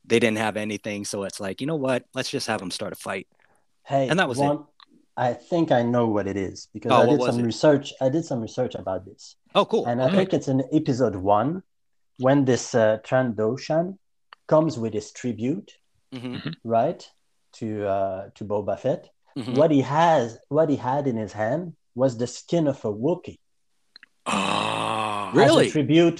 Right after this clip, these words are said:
Speaker 2: to Boba Fett.
Speaker 1: Ah.
Speaker 3: That'll do it.
Speaker 2: So, so if
Speaker 3: Yeah.
Speaker 2: you go back to episode one, you know, they all come with some tribute, or a lot
Speaker 1: Mm-hmm.
Speaker 2: of them.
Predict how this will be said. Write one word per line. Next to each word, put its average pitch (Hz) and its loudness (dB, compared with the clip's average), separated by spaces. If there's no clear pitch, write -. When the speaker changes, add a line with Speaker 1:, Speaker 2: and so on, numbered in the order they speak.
Speaker 2:
to 135 -2
Boba 131 0
Fett. - -20
Speaker 1:
Ah. 180 -6
Speaker 3:
That'll 107 0
do 139 4
it. 127 4
Speaker 2:
So, 131 2
so - -6
if 139 0
Speaker 3:
Yeah. 131 0
Speaker 2:
you 175 0
go 170 4
back 180 -2
to 156 0
episode 135 0
one, 160 -2
you 123 -4
know, 156 2
they 143 2
all 285 6
come 139 0
with 120 -6
some 113 -12
tribute, 113 -8
or 107 -4
a - -6
lot 127 -4
Speaker 1:
Mm-hmm. 127 -6
Speaker 2:
of 123 -6
them. 113 -8